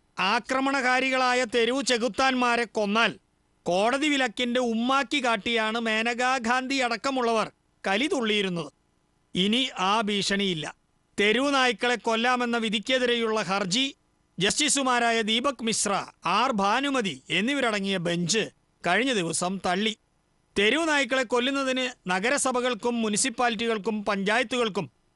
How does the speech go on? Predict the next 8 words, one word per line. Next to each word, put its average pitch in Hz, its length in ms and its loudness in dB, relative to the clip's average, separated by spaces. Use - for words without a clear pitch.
തദ്ദേശ 220 480 2
ഭരണ 226 360 2
ഓംബുഡ്സ്മാൻ 220 840 0
അനുമതി 233 400 0
നൽകിയിരുന്നു. 180 500 -2
ഇതിനെ 240 360 2
ഹൈക്കോടതി 269 480 0
ശരിവച്ചു. 269 440 0